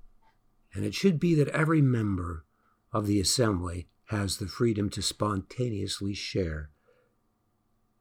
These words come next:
as God moves by their s-, by His Spirit upon them to share.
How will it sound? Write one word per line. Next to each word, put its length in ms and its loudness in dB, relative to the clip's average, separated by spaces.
as 200 -4
God 520 2
moves 400 -2
by 240 -2
their 140 0
s-, 220 -4
by 200 -4
His 200 -2
Spirit 360 -2
upon 480 -6
them 220 -6
to 100 -8
share. 480 -6